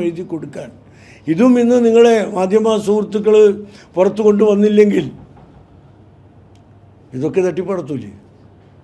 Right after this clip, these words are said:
ഇതിൽ ഏറ്റവും സങ്കടകരമായ അവസ്ഥ, ഭക്ഷണ വസ്തുക്കൾ സൗജന്യമായി കൊടുത്ത മനുഷ്യന്മാർ, വസ്ത്രങ്ങൾ സൗജന്യമായി കൊടുത്ത ആളുകൾ, വാഹനങ്ങൾ സൗജന്യമായി കൊടുത്ത ആളുകൾ,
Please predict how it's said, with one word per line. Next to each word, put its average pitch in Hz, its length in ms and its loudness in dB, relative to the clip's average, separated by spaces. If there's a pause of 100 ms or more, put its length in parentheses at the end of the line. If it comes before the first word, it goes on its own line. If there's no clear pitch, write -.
(680)
ഇതിൽ 180 240 -2
ഏറ്റവും 233 360 -6
സങ്കടകരമായ 190 680 -4 (120)
അവസ്ഥ, 131 280 -14 (840)
ഭക്ഷണ 139 340 -4
വസ്തുക്കൾ 202 360 -4 (100)
സൗജന്യമായി 185 600 -4
കൊടുത്ത 160 260 -8
മനുഷ്യന്മാർ, 139 420 -8 (840)
വസ്ത്രങ്ങൾ 226 460 2 (120)
സൗജന്യമായി 208 520 0
കൊടുത്ത 185 300 -4
ആളുകൾ, 151 260 -4 (720)
വാഹനങ്ങൾ 220 460 4 (120)
സൗജന്യമായി 208 580 2
കൊടുത്ത 185 300 -2
ആളുകൾ, 156 240 -4